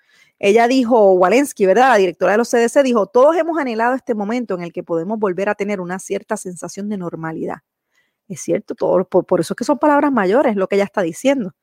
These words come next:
Ahora dice aquí, nos dice Sud aquí, "Pero Cristina, la, la inyección no te inmuniza, te da igual el virus". Es correcto, Sud, por eso, por eso es lo que estoy diciendo. O sea,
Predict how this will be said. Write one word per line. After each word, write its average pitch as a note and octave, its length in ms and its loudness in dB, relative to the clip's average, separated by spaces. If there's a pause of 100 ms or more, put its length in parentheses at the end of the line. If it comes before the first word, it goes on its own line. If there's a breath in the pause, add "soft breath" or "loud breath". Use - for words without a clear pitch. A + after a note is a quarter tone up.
(1200)
Ahora F#3+ 220 2
dice B3 240 0
aquí, G#3+ 200 -2
nos G#3+ 140 -2
dice A3+ 220 0
Sud A#3+ 240 -4
aquí, G#3+ 240 -4
"Pero G3+ 180 0
Cristina, G3 560 -2
la, G3 640 2
la G#3 200 0
inyección G3+ 440 -2
no B3 140 -4
te B3+ 80 -8
inmuniza, A3 580 -4 (320)
te G3+ 120 0
da G3 80 4
igual B3+ 320 4
el A3 160 0
virus". G#3+ 300 2
Es F#3+ 120 -2
correcto, C4 440 2
Sud, C#4 120 -4
por A#3+ 120 2
eso, A3+ 180 0
por A#3 100 4
eso B3 140 0
es - 20 4
lo D4+ 80 2
que F4 60 -2
estoy E4 160 -4
diciendo. C#4+ 400 -2
O - 20 -4
sea, G3 220 -4